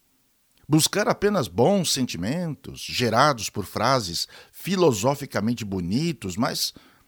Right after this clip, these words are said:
fora da realidade do cotidiano humano. O que lhe trouxe até a segunda fase de sua vida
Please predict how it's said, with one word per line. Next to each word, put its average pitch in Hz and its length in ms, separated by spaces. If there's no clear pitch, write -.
fora 185 560
da 139 140
realidade 120 680
do 123 100
cotidiano 117 540
humano. 110 340
O 196 80
que 320 120
lhe 269 100
trouxe 151 500
até 147 640
a 113 80
segunda 110 440
fase 98 460
de 87 140
sua 85 180
vida 92 400